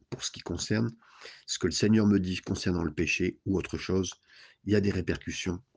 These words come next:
dans ma vie. Versets vingt-cinq à trente, nous continuons. Elnathan, Delaja et Guémaria avaient fait des instances auprès du roi pour qu'il ne brûlât pas le livre, mais il ne les, les écouta pas. Le roi ordonna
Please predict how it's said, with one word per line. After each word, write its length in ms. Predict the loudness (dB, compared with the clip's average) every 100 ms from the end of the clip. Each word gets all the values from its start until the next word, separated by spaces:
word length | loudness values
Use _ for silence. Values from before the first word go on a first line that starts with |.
| _ _ _ -4
dans 180 | 0
ma 160 | 2 0
vie. 300 | -4 -14 -18 _ -20 -20 -20 -20 -2
Versets 280 | -2 2 2
vingt-cinq 540 | 4 2 0 -4 -8 -10
à 80 | -8
trente, 360 | -2 -4 -2
nous 80 | -4
continuons. 640 | -2 -6 -2 -2 -2 -4 _ _ _ _ _ _ _ _ _ _ _ -18 -18 _ _ _
Elnathan, 680 | 0 2 4 4 4 2 2 -2
Delaja 680 | 2 4 6 4 2 2 0
et 140 | 0
Guémaria 560 | 4 4 2 0 0 0
avaient 180 | 0 -4
fait 220 | 0 -2
des 280 | 0 0 0
instances 420 | 0 0 -4 -4
auprès 220 | -4 -4
du 100 | -2
roi 320 | -2 -2 -4
pour 160 | -8 -8
qu'il 180 | -6 -6
ne 80 | -6
brûlât 520 | -6 0 2 4 0
pas 160 | -4
le 120 | -6 -6
livre, 320 | -8 -10 _ _ -20 -20 _ _
mais 200 | -4 0
il 220 | 0 2
ne 80 | 2
les, 320 | 2 0 -4 _
les 360 | 0 2 0 -2
écouta 380 | -8 -14 -14
pas. 220 | -16 -20 _ -20 -20 _
Le 80 | -2
roi 220 | 0 -2
ordonna 520 | 0 0 2 0 -4